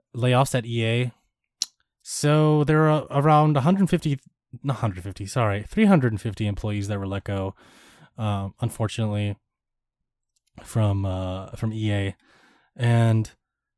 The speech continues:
it's just sad when th-, things like this happen because these game companies, as we've told before on the podcast, the, the industry is so finicky right now. There's, like, no union.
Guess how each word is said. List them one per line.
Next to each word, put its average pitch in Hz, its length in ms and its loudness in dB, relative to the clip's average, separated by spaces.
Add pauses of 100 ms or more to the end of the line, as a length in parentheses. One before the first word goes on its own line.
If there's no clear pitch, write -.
(380)
it's 143 120 -2
just - 160 4
sad 160 220 8
when 151 100 6
th-, 143 300 -2
things 143 200 4
like 131 120 -2
this 131 160 -6
happen 117 400 -4
because 110 760 -4 (380)
these 135 280 0
game 135 240 4
companies, 120 760 0 (480)
as 123 180 0
we've 123 120 0
told 120 220 0
before 113 300 -2
on 113 60 2
the 113 80 -2
podcast, 110 580 -4 (540)
the, 113 540 -2 (920)
the 139 200 4
industry 170 280 4
is 131 80 4
so 143 140 4
finicky 120 400 0
right 101 160 -2
now. 98 200 -2
There's, 110 240 -2
like, 113 200 -2
no 120 100 4
union. 110 600 2